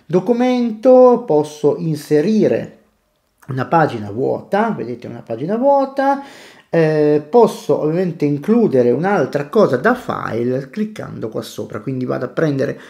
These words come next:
un altro P D F, praticamente posso prendere il modulo e viene integrato nel mio P D F che ho appena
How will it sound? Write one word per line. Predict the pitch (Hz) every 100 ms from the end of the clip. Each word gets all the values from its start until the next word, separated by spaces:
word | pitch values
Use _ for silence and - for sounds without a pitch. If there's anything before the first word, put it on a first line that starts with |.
| - -
un | 143 190
altro | 196 131 123
P | 117
D | 160 214
F, | 151 139 - - 190 208
praticamente | 202 110 127 123 131 120 120
posso | - 117 -
prendere | 120 139 117 117 -
il | 208 208
modulo | 170 110 95 120 165 233 269 - - - _
e | 254 254 - - -
viene | 170 185 254 135 110 - -
integrato | 185 180 185 247 196 123 - 117 - 175 180 185 185
nel | 175 214 214
mio | 135 135
P | 139 214
D | 175 120
F | - 170
che | 165
ho | 254
appena | 254 - 104 104 113 127